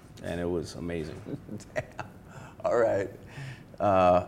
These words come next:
Speaker 2: okay, that's crazy. There's plenty of lessons baked in there. Uh, let's highlight a couple of them. One, clearly you have to put in the time.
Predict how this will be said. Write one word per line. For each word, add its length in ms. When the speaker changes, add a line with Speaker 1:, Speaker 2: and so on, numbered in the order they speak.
Speaker 2:
okay, 160
that's 200
crazy. 200
There's 140
plenty 240
of 60
lessons 340
baked 260
in 100
there. 260
Uh, 580
let's 200
highlight 280
a 40
couple 320
of 100
them. 160
One, 400
clearly 680
you 140
have 140
to 60
put 140
in 100
the 80
time. 320